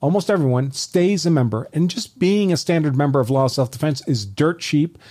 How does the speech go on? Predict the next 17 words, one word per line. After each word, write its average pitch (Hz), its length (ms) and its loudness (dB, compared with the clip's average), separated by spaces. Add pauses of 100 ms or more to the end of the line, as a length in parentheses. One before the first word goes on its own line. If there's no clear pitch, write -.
(140)
It's 135 220 -4
only 202 320 2
about 127 260 0
thirty 156 240 2
cents 135 300 -4
a 123 40 -6
day, 139 260 2
less 165 380 0
than 175 260 -2
ten 165 280 0
dollars 151 420 2
a 147 40 0
month. 143 340 -2 (500)
To 135 100 0
be 160 480 2 (140)
a 143 100 2
member 127 400 0